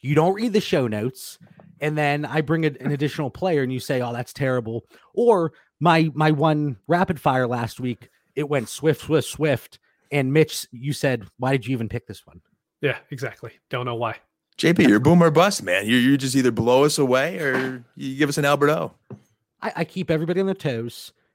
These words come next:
Speaker 1: There's no middle ground with me. Very high, very low. We talked about rookies. Let's get into some of the veterans that took a hit in value. Like I said last week, we talked about some of the veterans that came out as big winners.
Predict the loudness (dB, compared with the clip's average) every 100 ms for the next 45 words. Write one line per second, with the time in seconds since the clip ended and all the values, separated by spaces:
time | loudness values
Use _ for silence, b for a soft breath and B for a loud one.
0 | -4 -2 0 2 2 2 2 0 -6 -4
1 | -8 -12 -16 -16 _ _ _ _ _ _
2 | -12 -8 -4 -4 -4 -8 -12 _ -12 -10
3 | -8 -6 -6 -8 b b b b _ _
4 | -2 4 4 4 2 2 2 -2 -6 -8
5 | -12 -18 _ -8 -2 -2 0 -4 -4 -4
6 | -4 -2 -2 -4 -4 -8 -8 -10 -8 -8
7 | -6 -6 -6 -6 -4 -6 -10 b b b
8 | 0 2 0 0 -2 -2 -2 -4 -2 -2
9 | -2 -2 -6 -4 -4 -2 -2 -2 -4 -8
10 | -12 b _ -2 -2 0 0 0 -2 0
11 | -2 -2 -4 -4 -6 -12 -16